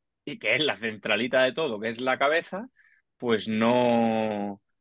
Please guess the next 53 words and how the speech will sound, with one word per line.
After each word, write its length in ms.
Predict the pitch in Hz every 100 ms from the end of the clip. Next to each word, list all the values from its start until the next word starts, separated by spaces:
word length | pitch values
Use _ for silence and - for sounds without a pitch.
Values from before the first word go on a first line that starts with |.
| _ _ _ -
no 260 | 123 139 160
se 120 | 135
esté 180 | - 113
invirtiendo. 640 | 104 101 - 160 196 110
Entonces, 540 | 104 101 127 120 - -
no 160 | 127
sé, 220 | 147 165 165
no 120 | 135
sé 160 | -
si 180 | 139 147
es 100 | 131
por, 400 | - 131 117 117
por 160 | 120 120
ese, 500 | 117 - 131 127 120 - - - _ _ _
¿sabes 180 | 165 190
lo 120 | 190
que 100 | 180
pasa? 260 | 190 151 117
Que 120 | 117
el, 200 | 113 117 _ _
al 120 | 120 -
final, 540 | 113 151 175 - - _ _ _ _
al 140 | 131 123
ciclista 440 | 131 139 175 -
muchas 260 | 190 185 165
veces, 500 | 175 175 196 - - -
y 180 | 113 117
eso 140 | 160
es 80 | 147
así, 340 | 107 - 120 104
se 120 | 123
le 120 | 113
trata 260 | 127 139 180
como 140 | 170
mercancía, 600 | 131 113 110 101 135 110
¿no? 220 | 127 - _
Entonces, 200 | - 127
yo 100 | 156
cojo 280 | 165 - 147
a 80 | 175
este 300 | 196 202 185
y 60 |
si 100 | 120
este 200 | 156 -
no 80 | 151
va, 120 | 151 147
bueno, 200 | 120 -
pues 100 | 120 143
ya 80 |
vendrá 340 | 151 135 123 117
otro, 280 | 113 - 107
¿no? 140 | -
Estamos, 460 | _ 131 147 156